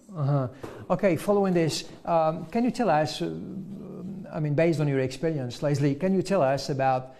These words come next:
a success story of, uh, uh, I mean, uh, a case around the world, uh, a country, uh, that have the same economic challenges like Morocco, who,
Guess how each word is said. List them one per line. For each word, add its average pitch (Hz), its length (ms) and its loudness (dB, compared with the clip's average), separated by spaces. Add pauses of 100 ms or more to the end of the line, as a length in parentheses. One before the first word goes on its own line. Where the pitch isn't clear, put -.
(200)
a 127 80 -12
success 175 480 -2
story 127 540 -4
of, 123 520 -4
uh, 135 140 -4 (420)
uh, - 720 -8
I 190 80 -6
mean, 143 180 -4
uh, - 800 -10
a 127 40 -10
case 165 300 -2
around 151 220 0
the 139 80 0
world, 131 380 -4
uh, 147 280 -8 (180)
a - 60 -12
country, 165 720 0
uh, 147 460 -4 (240)
that 151 180 -4
have 143 240 -2
the 143 60 -2
same 165 480 -4
economic 151 360 -4
challenges 156 480 0
like 139 200 -2
Morocco, 147 480 -2
who, 135 360 -2